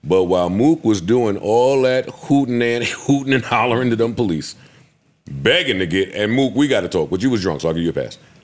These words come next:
He was drunk, I'll give him a pass. The size of that bedroom and living room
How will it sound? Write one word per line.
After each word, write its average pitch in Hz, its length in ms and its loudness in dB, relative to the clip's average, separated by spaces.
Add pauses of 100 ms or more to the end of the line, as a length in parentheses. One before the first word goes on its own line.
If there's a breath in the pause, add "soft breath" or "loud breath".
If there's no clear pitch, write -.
(140 soft breath)
He 95 80 -2
was 85 80 0
drunk, 65 240 -8
I'll 73 40 -6
give 71 140 -4
him 65 100 -8
a 67 80 -4
pass. 60 100 -10 (1400 soft breath)
The 92 160 2
size 151 560 0
of 101 200 0
that 92 460 0
bedroom 92 720 0 (1400)
and 147 540 0
living 113 440 2
room 55 160 -10